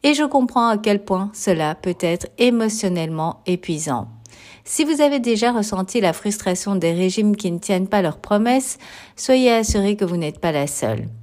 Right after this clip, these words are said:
N'hésitez pas à venir me partager d'ailleurs vos parcours de perte de poids par message sur les réseaux sociaux si vous vous y reconnaissez.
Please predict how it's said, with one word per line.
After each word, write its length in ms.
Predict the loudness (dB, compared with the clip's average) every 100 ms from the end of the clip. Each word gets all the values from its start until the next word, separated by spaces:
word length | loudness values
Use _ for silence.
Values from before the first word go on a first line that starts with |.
| -20 -2
N'hésitez 480 | 4 4 4 2 2
pas 220 | 4 4
à 80 | 4
venir 340 | 2 0 0
me 140 | 2 2
partager 560 | 0 -2 0 0 0
d'ailleurs 540 | 0 0 2 2 0 -4 -16 -18 -12
vos 520 | -8 -2 4 6 4 -2 -20 _ _ _ _
parcours 460 | 0 0 0 0
de 160 | 2 2
perte 400 | 4 2 2 -2
de 160 | -4 -6
poids 360 | -6 -4 -4 -8 -18 -18 -18 -20 _ _
par 300 | 4 4 4
message 500 | 2 2 -2 -4 -4
sur 180 | -4 -2
les 140 | 0
réseaux 260 | 0 0 -2
sociaux 440 | -2 -4 0 0
si 260 | 0 -2 -2
vous 240 | 0 -2
vous 320 | 0 0 0 0
y 80 |
reconnaissez. 800 | 0 -2 0 0 0 -4 -6 -8